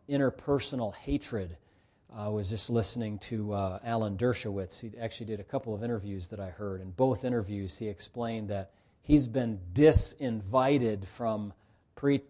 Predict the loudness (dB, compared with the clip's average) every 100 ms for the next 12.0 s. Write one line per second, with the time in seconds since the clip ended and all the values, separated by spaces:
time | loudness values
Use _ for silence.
0 | -6 -6 -2 2 2 2 -4 0 0 0
1 | -2 -2 -2 -4 0 0 0 -2 -4 -4
2 | -6 -4 -4 -2 0 0 -2 -10 -10 -10
3 | -10 -10 -12 -8 -6 -6 -8 -12 -6 -2
4 | -2 -2 _ _ _ -2 4 8 8 8
5 | 6 4 4 0 2 4 4 4 -2 4
6 | 6 6 6 2 -6 -4 2 2 2 -6
7 | -2 -4 -4 -8 -8 -6 -8 -4 -4 -2
8 | -6 -8 -4 -2 -2 -4 -10 -10 -8 -6
9 | -6 -4 -2 -2 -4 -4 -2 -2 -2 -6
10 | -10 -12 -12 -4 -2 -2 -6 -14 _ _
11 | _ _ _ _ 6 6 8 8 6